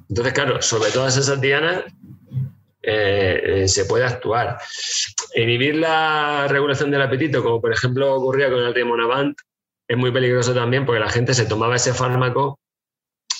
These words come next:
y, y en el prospecto ponía que uno de los efectos adversos eran tendencias suicidas.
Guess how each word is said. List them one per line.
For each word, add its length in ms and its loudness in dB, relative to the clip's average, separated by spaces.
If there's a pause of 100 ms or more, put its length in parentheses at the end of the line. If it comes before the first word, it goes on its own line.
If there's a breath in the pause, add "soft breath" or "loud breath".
(160)
y, 600 0 (120)
y 640 0
en 100 -8 (600)
el 80 0
prospecto 440 0
ponía 880 0 (100)
que 80 -4
uno 100 0
de 60 2
los 120 0
efectos 380 0
adversos 400 0
eran 180 2
tendencias 480 0
suicidas. 540 -2